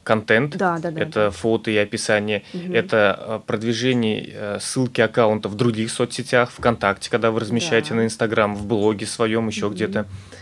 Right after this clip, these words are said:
Speaker 1: Какие еще бесплатные инструменты?
Speaker 2: Очень, а, потрясающие результаты дает масс-фолловинг и масс-лайкинг. Это такой инструмент. Масс-фолловинг — это называется, что я подпишусь на тебя,
Speaker 1: Мгм.
Speaker 2: и
Speaker 1: Это в,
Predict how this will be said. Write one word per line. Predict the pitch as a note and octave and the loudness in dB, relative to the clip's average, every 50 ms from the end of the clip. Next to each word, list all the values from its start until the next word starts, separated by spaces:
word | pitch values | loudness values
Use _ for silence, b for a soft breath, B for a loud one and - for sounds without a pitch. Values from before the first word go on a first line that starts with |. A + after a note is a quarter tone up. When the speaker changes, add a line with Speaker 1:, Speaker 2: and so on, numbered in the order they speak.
| B | B
Speaker 1:
Какие | - B2 A#2 - F3 D3 B2 | -4 -4 -2 0 2 2 2
еще | G#2+ - - G#2 G2 | 2 0 -4 -4 -4
бесплатные | F#2+ G2 - - A2+ G#2 F#2+ F#2+ G#2 G2 | -6 -6 -4 0 0 0 0 0 -4 -6
инструменты? | - - - G#2+ G2+ G2 F#2 F#2 - F#2 F2+ F#2+ - - - | -6 -6 -6 -2 -2 -2 -2 -2 -4 -6 -8 -8 -12 -14 -4
Speaker 2:
Очень, | - B3 C4 C4 - C4 B3 A#3 A3+ B B B B B A3+ | 0 0 0 0 0 -2 -2 -2 -2 B B B B B -6
а, | G3+ F#3+ G3 G3 F#3+ | -4 -2 -2 -2 -4
потрясающие | F#3+ G3+ F#3+ A3 A3 - - B3+ A#3+ A3+ G#3 G3+ - - G3 F#3+ | -6 -8 -8 -6 -8 -4 -2 -2 0 0 0 -2 -2 -4 -4 -6
результаты | F#3 F#3+ G#3+ A#3 A#3 A#3+ | -6 -6 -8 -10 -10 -8
дает | A3 G3+ G3 G3+ G3 - | -6 -6 -6 -6 -6 -6
масс-фолловинг | F#3+ F#3+ F#3+ - - G3+ G#3 A#3 A#3 A3+ G#3 - | -8 -8 -8 -10 -12 -8 -6 -4 -4 -6 -6 -6
и | F3+ | -8
масс-лайкинг. | F3+ F3 F3+ - - - D3+ C3+ - - - - - - _ _ _ _ _ _ _ _ _ _ _ | -10 -10 -10 -12 -14 -14 -14 -14 -16 -18 -20 -20 -20 -20 _ _ _ _ _ _ _ _ _ _ _
Это | G3+ G3 G3+ | -6 -6 -6
такой | F#3+ - G#3+ - - G3+ F#3+ | -6 -6 -8 -6 -4 -4 -2
инструмент. | F#3+ F#3+ - - - G3 G3 G#3 B3 D4 D#4+ D#4 - | -4 -4 -8 -10 -6 -4 -2 -2 0 -2 -2 -2 -2
Масс-фолловинг — | G3+ G#3 A3+ A3+ - - - G#3+ G#3 G#3 G3+ F#3+ F3 D#3+ D#3+ D#3 - | -2 -2 -2 -2 -4 -6 -4 -2 0 0 0 -2 -2 -4 -10 -10 -12
это | F3 - - F3 E3+ E3 | -12 -6 -4 -4 -4 -4
называется, | F3 F#3 F#3 F#3 G3 F#3 F#3+ F#3+ F#3+ F#3 - - F#3+ | -4 -6 -6 -8 -8 -6 -4 -4 -4 -4 -6 -10 -12
что | - - _ G3 F#3 F3+ F3 B B B B B | -12 -8 _ -2 -2 -2 -2 B B B B B
я | - G3+ G#3 G3 F#3+ | -2 2 2 2 2
подпишусь | - F#3+ F#3 - G#3 G3 - G#3 F#3+ G3 | 0 -4 -4 -4 -6 -4 -2 -4 -4 -4
на | G3 F3 | -6 -10
тебя, | F3 - G3+ F#3+ G#3 C4 F4+ G4 | -8 -8 -6 -4 -2 0 0 -2
Speaker 1:
Мгм. | - G#2+ G#2 - G#2 A#2+ _ _ - | -4 -6 -10 -10 -12 -14 _ _ -8
Speaker 2:
и | G#3 G#3 G#3 | -4 0 2
Speaker 1:
Это | G3+ F#3+ F3 A#2+ | 2 2 2 0
в, | - | -2